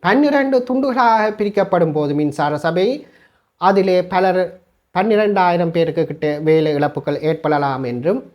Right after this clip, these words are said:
நம்பப்படுகின்றது. அத்துடன் இந்த பன்னிரண்டு துண்டுகளாக பிரிக்கப்படும் போது இந்த ஐக்கிய தேசிய க-, கட்சி மற்றும் பொதுஜன பெரமுனி-, முன்னணி, சுதந்திர கட்சியின் தொழிற்சங்கங்களின் சில உறுப்பினர்களுக்கு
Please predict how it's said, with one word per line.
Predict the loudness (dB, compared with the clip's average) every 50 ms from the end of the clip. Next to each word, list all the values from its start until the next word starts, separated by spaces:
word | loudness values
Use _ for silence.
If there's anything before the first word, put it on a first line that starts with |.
| _ -2
நம்பப்படுகின்றது. | 0 2 4 2 2 2 2 0 0 0 -2 -4 -6 -8 -8 -6 -2
அத்துடன் | -2 -2 0 0 0 0 0 0 0
இந்த | -2 -2 0 0 0 0 0 -2 -4 -4
பன்னிரண்டு | -2 -2 0 2 2 2 0 0
துண்டுகளாக | -2 -4 -2 -2 -2 0 0 2 2 2 2 2 0 -2
பிரிக்கப்படும் | -4 -4 -6 -6 0 0 0 2 4 2 2 2
போது | 2 2 2 0 0 0
இந்த | 0 0 0 0 0 2
ஐக்கிய | 2 2 2 0 0 0 0 2
தேசிய | 2 2 2 2 0 -4 -4 -4 -4 -4
க-, | -4 -8 -12 -10 -6
கட்சி | -6 -6 -6 -6 -10 -8 -6 -4 -2
மற்றும் | -2 -4 -4 -2 -2 -4 -4 -4 -10 -20 -20 -20 -20 -20 -20 _ _ 0 0
பொதுஜன | 2 2 2 2 2 2 0
பெரமுனி-, | 0 0 0 2 0 0 0 0 0 0 -2
முன்னணி, | -2 -2 -2 0 0 0 0 0 0 -2 -4
சுதந்திர | -2 0 0 0 0 0 -2 -2
கட்சியின் | -2 -4 -6 -6 -8 -6 -4 -2 -2 0 -2 -2 -4 -6 -6 0
தொழிற்சங்கங்களின் | 2 2 2 2 0 0 0 2 2 0 0 0 0 -2 -2 0 0 0 0 -2 -4 -6 -10 -16 -20
சில | _ -6 -2 0 2 2 2 2
உறுப்பினர்களுக்கு | 0 0 0 0 0 0 0 2 0 0 0 -2 -2 -2 -4 -2 -4 -4 -4